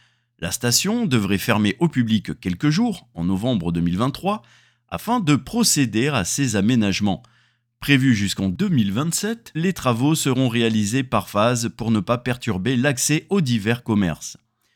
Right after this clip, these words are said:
Ceux-ci resteront ouverts pendant toute la durée du chantier et les usagers pourront utiliser un parking provisoire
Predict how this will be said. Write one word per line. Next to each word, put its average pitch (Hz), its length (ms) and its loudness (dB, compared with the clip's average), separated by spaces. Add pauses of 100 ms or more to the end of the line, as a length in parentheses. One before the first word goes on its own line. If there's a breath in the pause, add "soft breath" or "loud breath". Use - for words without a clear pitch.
(280)
Ceux-ci 196 440 0
resteront 131 600 0
ouverts 160 500 0
pendant 113 340 0
toute 247 440 -4
la 170 140 0
durée 135 380 0
du 127 160 -2
chantier 123 520 -2 (400 soft breath)
et 85 100 -4
les 170 240 0
usagers 98 420 2
pourront 185 680 -6
utiliser 117 640 -2
un 196 100 -2
parking 98 440 -2
provisoire 120 880 0